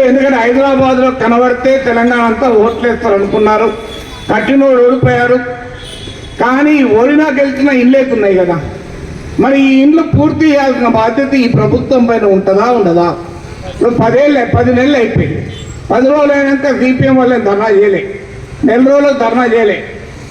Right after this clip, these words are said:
రెండు నెలలు ధర్నా చేయలే, మరి పది నెలలు అయినాక కూడా ఇవి కాకపోతే ఏమవుతుంది పరిస్థితి? So ఎందుకు పేదవాడి ఆ ఇంటి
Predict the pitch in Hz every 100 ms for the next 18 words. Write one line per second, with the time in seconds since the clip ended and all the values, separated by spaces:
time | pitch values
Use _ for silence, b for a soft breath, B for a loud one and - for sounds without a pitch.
0 | - 220 262 285 311 277 240 240 254 220
1 | 220 185 147 - - - - - 240 277
2 | 262 220 240 302 311 311 294 302 269 294
3 | 262 269 269 262 247 208 233 269 233 226
4 | 202 208 240 247 240 226 202 202 190 214
5 | 202 185 180 - - - - - - -
6 | - - 294 277 208 254 311 311 254 247
7 | 262 285 277 269 247 240 214 226 233